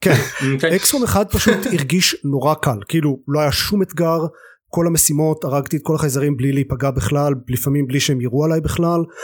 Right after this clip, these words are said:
Speaker 1: אה, באקסקום שתיים אני חוזר מכל משימה עם כאילו כמה חיילים שהם gravely wounded, אה,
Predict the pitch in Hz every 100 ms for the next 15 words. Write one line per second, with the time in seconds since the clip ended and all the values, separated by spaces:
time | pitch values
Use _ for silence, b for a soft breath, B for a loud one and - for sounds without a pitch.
0 | B B B _ 156 147 160 202 - 254
1 | - 175 175 190 202 - _ 156 147 -
2 | 135 156 151 143 165 160 165 151 139 139
3 | 143 135 - 147 139 131 127 120 117 B
4 | B _ 165 165 - 170 147 151 147 151
5 | 135 120 139 147 123 139 127 156 170 175
6 | 170 170 B B B B _ - 131